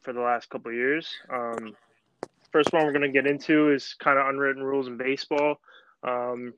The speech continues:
recently, Fernando Tatis, um, was caught swinging at a three oh pitch up seven runs and created a lot of buzz around the league, and a lot of older fans didn't really like that 'cause,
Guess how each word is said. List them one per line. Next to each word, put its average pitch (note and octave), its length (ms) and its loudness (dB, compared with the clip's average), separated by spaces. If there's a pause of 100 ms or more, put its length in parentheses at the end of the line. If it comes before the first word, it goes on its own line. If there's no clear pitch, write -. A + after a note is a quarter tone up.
recently, C#3+ 840 0
Fernando C#3 380 2
Tatis, C#3 800 2
um, A#2+ 380 -6 (560)
was B2+ 160 -10
caught C3 300 -2
swinging D#3 400 -2
at C#3+ 120 2
a C3+ 40 4
three D3 300 0
oh C#3 160 4
pitch C#3+ 400 0
up B2+ 180 -4
seven C3 300 -2
runs C3 400 0
and B2 280 -2 (600)
created F3 240 6
a F3 60 8
lot D#3+ 180 10
of D3 100 2
buzz C#3+ 240 4
around C#3+ 200 -4
the C3 120 -4
league, C#3 340 0
and B2 180 -8 (400)
a - 20 -2
lot C3+ 220 2
of C3 60 -2
older C3 260 -4
fans C#3 560 -4
didn't C3+ 220 -6
really C3 200 -2
like B2+ 280 -2
that C3 300 -2
'cause, - 440 -6